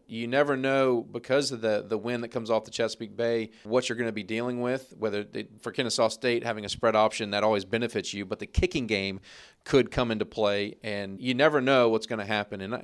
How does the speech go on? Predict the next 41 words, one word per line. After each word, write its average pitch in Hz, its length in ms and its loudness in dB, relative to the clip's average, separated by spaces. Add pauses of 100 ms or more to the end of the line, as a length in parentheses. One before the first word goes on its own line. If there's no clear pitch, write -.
(160)
you 175 100 6
don't 180 120 8
want 147 140 4
this 135 160 0
game 127 220 -2
to 110 40 -2
come 127 200 -4
down 120 180 0
to 95 60 -8
kicks. - 440 -4 (300)
But 127 220 2
you 139 80 2
want 143 260 2 (140)
Nathan 123 240 -2
Robertson 110 440 2
to 110 100 -16
get - 480 0
the 110 100 -8
kicks - 580 -2
that 110 300 -6
he 107 140 -4
has 107 180 2
opportunities 117 600 -2
to, 95 300 -6 (300)
and - 80 -16
you 104 60 -6
don't 120 100 0
want 113 120 0
him 101 80 -6
to 98 60 -4
be 95 120 -10
sailing 107 480 -2
left 107 240 -2
and 98 100 -6
right 104 240 0
because 101 240 -10
of 92 80 -10
some 92 220 -10
stiff - 340 -8
wind. 95 320 -8
So, 101 300 -2